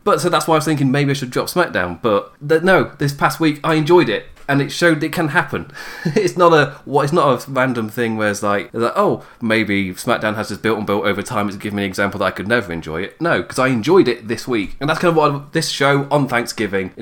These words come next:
I was thinking, well, people in America be talking about how thankful they are for everything. And I was just thinking, what if I do a positive show? Not really criticising any, especially 'cause it's W W E. Like, whenever I've done a positive show in the past, it's mostly because it's been A E W, who are,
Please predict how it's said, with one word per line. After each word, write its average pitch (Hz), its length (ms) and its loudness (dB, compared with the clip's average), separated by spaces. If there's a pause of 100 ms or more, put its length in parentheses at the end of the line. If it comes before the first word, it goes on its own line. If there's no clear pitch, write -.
(120)
I 135 60 0
was 123 120 -4
thinking, 131 200 -2
well, 175 160 4
people 208 360 2
in 139 120 4
America 113 280 2
be 104 80 -2
talking 110 120 -4
about 107 160 0
how 107 120 -2
thankful 107 640 -4
they 110 220 0
are 101 100 2
for - 220 -8
everything. 107 480 -2
And 107 80 -2
I 120 140 4
was 110 120 -4
just - 200 -10
thinking, 95 560 -4
what 202 180 0
if - 220 -4
I 147 420 4 (180)
do 135 120 0
a 127 80 2
positive 147 680 0
show? 90 560 -2
Not 214 220 2
really 190 160 6
criticising 139 580 -2
any, 143 220 -2
especially 147 480 0
'cause 123 160 -4
it's 117 120 -4
W 104 240 -2
W 90 360 -4
E. 80 200 -6
Like, 127 100 0
whenever 156 200 4
I've 151 60 -2
done 151 120 4
a 147 80 4
positive 139 360 -2
show 120 100 0
in 110 60 0
the 110 80 -4
past, 143 260 -2
it's 120 100 -10
mostly 117 320 -2
because 101 240 -6
it's 78 120 -14
been 101 340 -2
A 131 100 0
E 107 200 0
W, 147 380 2
who 123 140 -2
are, 95 280 0